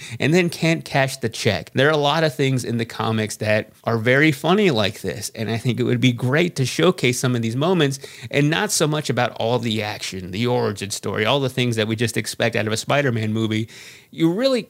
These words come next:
take all of that out and just focus on the things that would be funny of being a teenager with super capabilities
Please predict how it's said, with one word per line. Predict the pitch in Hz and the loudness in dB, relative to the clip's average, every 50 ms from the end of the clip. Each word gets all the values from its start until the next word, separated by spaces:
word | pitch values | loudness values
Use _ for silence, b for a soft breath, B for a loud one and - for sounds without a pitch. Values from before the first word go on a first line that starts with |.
| _ _ | _ _
take | - - 175 160 - - - | -4 -2 -2 -2 -4 -6 -10
all | 123 131 151 165 180 | -6 -2 0 2 2
of | 165 | 2
that | 135 127 127 127 | 2 2 2 2
out | 127 123 117 127 120 - - | 2 2 2 2 2 0 0
and | 117 123 | 0 2
just | 139 147 - - | 2 0 0 0
focus | - 123 - - - 127 120 - | 0 0 0 0 0 0 0 0
on | - - 117 120 120 117 120 | -2 -2 0 0 2 0 0
the | 123 - 131 123 | 0 0 -2 -2
things | - - 120 123 127 127 117 | 0 2 2 2 4 4 2
that | 117 110 - | 2 2 0
would | 117 120 | 0 0
be | 117 123 117 | 0 0 0
funny | - - 131 135 143 131 110 107 113 113 B B B B B B B B _ | 0 0 2 2 4 4 4 2 2 0 B B B B B B B B _
of | - 131 127 113 110 | -2 -2 -2 2 2
being | 135 156 196 220 233 208 | 4 6 6 6 6 6
a | 151 | 4
teenager | 139 - - 185 190 220 220 175 143 135 139 123 131 135 139 131 | 2 0 0 2 2 2 2 2 2 4 4 4 4 4 4 4
with | 131 147 151 - | 4 2 2 2
super | - - 175 196 202 - 220 214 | 0 -2 -2 -2 -2 0 -2 -2
capabilities | 208 - - 208 208 208 214 202 185 170 175 220 226 233 240 226 214 175 160 143 127 117 113 117 113 - - | -2 2 2 2 2 2 0 -2 -2 2 4 6 6 8 8 6 6 6 6 4 4 4 4 0 -2 -4 -10